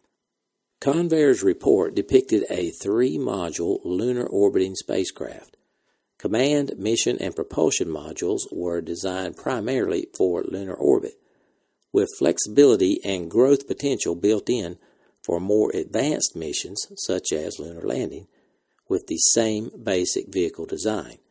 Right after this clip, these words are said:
A total Apollo cost of one point two five billion dollars over about six years was estimated.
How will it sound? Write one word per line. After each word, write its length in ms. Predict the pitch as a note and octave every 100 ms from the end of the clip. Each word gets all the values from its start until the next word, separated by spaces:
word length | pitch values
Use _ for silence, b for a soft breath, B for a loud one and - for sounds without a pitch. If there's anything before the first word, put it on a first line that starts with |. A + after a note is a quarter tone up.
| _ _ _ _ _ _ _
A 120 | G2
total 500 | F#2+ - C3+ D3 D3+
Apollo 460 | - - A#2 A2+ B2
cost 420 | B2+ F2 F2 -
of 160 | F2 E2
one 320 | F2 A2+ B2+
point 380 | - F#2 F2+ -
two 180 | - -
five 400 | G2+ F#2+ F2+ F2+
billion 380 | A2 A#2+ B2+
dollars 400 | A#2 E2 E2 E2+ -
over 280 | F#2+ F2
about 340 | E2 E2+ E2 -
six 340 | - - -
years 320 | G2+ F#2 E2+
was 160 | - E2
estimated. 560 | F2+ F2 - - -